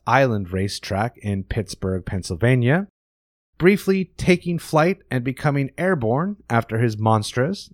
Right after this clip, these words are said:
at least monstrous at the time, V four Grand Prix race car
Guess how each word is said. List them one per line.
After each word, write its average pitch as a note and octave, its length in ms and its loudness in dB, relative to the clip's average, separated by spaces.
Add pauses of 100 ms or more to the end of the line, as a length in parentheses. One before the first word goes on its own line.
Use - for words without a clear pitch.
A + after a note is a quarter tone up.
at A#2 160 -4
least A2+ 380 0 (160)
monstrous G#2 480 0
at F#2+ 120 0
the G2 60 -6
time, B2 480 0 (560)
V D#3+ 360 4
four D#3+ 680 4
Grand A2+ 380 2
Prix A#2+ 300 2
race B2+ 320 0
car G2 400 -4